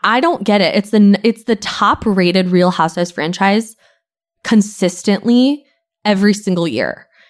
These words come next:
And it's like, why don't they have a bigger budget? Like, why aren't they getting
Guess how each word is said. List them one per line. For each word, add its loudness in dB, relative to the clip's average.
And 2
it's 0
like, 0
why 0
don't 0
they 2
have 0
a 4
bigger 0
budget? -2
Like, -4
why 2
aren't 0
they 2
getting 2